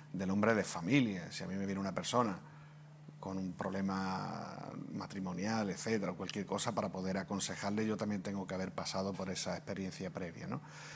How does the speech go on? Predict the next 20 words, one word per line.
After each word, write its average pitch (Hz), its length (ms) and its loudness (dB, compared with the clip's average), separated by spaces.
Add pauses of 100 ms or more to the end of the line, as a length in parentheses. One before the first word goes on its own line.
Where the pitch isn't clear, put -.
Entonces, 120 260 4
en 127 60 10
ese 127 140 6
aspecto, 156 680 6
mm, 101 240 2
se - 160 2
recomienda 98 560 6
el 113 200 6
sacerdote, 101 680 4
porque 110 160 -2
nosotros 92 220 2
también 101 180 4
tenemos 101 240 4
una 98 120 4
orden 101 300 4
de 90 80 4
monjes, 117 440 4
que 104 100 -4
son 98 200 0
célibes, 123 640 4